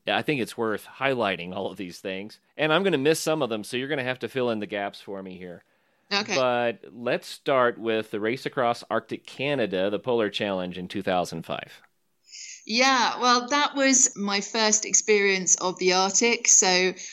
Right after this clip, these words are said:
Speaker 2: I'd come straight from the British Antarctic Survey, and the method of travel there was very heavyweight. You know, you take two radios, two tents, enough food for two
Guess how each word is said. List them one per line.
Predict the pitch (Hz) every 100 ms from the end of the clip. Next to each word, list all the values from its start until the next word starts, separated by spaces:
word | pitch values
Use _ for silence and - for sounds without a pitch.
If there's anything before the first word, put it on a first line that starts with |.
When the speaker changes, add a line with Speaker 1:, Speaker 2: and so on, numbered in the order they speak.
| -
Speaker 2:
I'd | 202 196
come | 214 202
straight | 196 - 240 240 -
from | - 220 202 196 190 190
the |
British | 190 202 -
Antarctic | 190 185 202 202 - -
Survey, | - 165 151 151 143 147 -
and | 170 170 170 170
the | -
method | 190 214 214 202
of |
travel | 196 208 185 180
there | 180 170 165
was | 165 165
very | 190 175 175
heavyweight. | 185 170 160 131 120 - 165
You |
know, | 151
you | 151
take | 151 160 -
two | - 190
radios, | 175 170 165 160 160
two | - 180
tents, | 170 170 160 147 -
enough | 170 175 -
food | 180 165 160
for | 165 156
two | 143 - 190